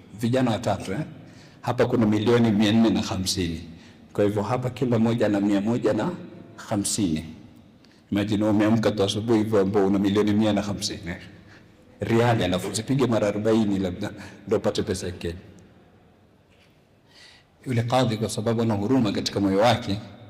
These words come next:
akawaomba, akasema, "Naombi, mimi nataka kuwaomba.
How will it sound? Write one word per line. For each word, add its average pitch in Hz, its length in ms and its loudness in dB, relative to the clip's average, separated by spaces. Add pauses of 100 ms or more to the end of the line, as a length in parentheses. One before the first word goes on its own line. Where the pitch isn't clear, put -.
(480)
akawaomba, 110 640 4
akasema, 107 320 -2
"Naombi, 110 480 4
mimi 95 160 2
nataka 90 300 -4
kuwaomba. 85 460 -4